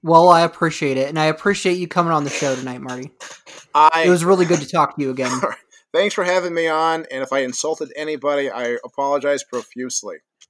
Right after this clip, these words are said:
Speaker 1: If they would like to request a written apology from you, is there somewhere they could do that?
Speaker 2: Certainly, certainly. They can go to my website. It's an old WordPress website, martin andrade dot wordpress dot com. Otherwise, you can buy the book,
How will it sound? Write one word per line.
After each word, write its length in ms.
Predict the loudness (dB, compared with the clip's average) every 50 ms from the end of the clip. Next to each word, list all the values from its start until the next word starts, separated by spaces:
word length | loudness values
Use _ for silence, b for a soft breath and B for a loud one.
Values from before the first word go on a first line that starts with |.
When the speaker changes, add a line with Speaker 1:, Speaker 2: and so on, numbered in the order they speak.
| _ _
Speaker 1:
If 240 | 6 6 6 6 4
they 300 | 0 2 4 4 4 4
would 340 | 4 4 4 4 4 4 2
like 340 | 2 2 2 2 2 -2 -4
to 120 | -6 0
request 600 | 2 2 0 0 0 0 2 2 2 0 -4 -8 -6
a 140 | -2 -2 -2
written 340 | 0 0 -2 -2 0 -2 -2
apology 580 | -4 0 2 2 4 6 4 4 4 2 -2
from 240 | -2 -2 -2 -4 -4
you, 220 | -2 -6 -6 -6 -6
is 160 | -6 -4 -2
there 140 | -2 -2 -2
somewhere 440 | -2 -6 -6 -6 -4 -4 -4 -4
they 140 | -4 -4 -6
could 160 | -6 -8 -10
do 140 | -8 -8 -8
that? 200 | -8 -10 -10 -6
Speaker 2:
Certainly, 840 | -6 -4 -4 -4 -4 -2 0 0 0 2 0 2 2 2 2 2 0
certainly. 400 | 0 -2 -2 -2 -2 0 -2 -2
They 140 | -2 -2 -4
can 100 | -4 -4
go 160 | -2 0 0
to 100 | 0 0
my 180 | 0 0 -2 -2
website. 600 | 0 0 -2 -2 -2 -4 -4 -4 -4 -4 -6 -8
It's 140 | -10 -12 -8
an 60 | -6
old 220 | -4 -4 -4 -6
WordPress 680 | -8 -6 -4 -2 -2 -4 -6 -6 -4 -4 -4 -4 -6 -8
website, 560 | -8 -8 -8 -8 -8 -8 -6 -6 -8 -8 -12 -14 _
martin 460 | -4 -4 -2 -2 -4 -8 -12 -14 -14 -14
andrade 680 | -18 -18 -16 -10 -6 -6 -4 -4 -6 -8 -10 -12 -12 -12
dot 160 | -12 -12 -12 -12
wordpress 460 | -12 -12 -12 -10 -8 -8 -8 -8 -8
dot 200 | -10 -10 -10 -10 -12
com. 280 | -10 -8 -8 -8 -8 -6 -6
Otherwise, 760 | -4 -4 -2 -2 -2 0 0 0 0 -2 -4 -6 -8 -10 -12
you 80 | -16
can 160 | -16 -16 -8 -2
buy 220 | 0 0 0 0
the 100 | -2 -6
book, 380 | -4 2 2 2 2 0 _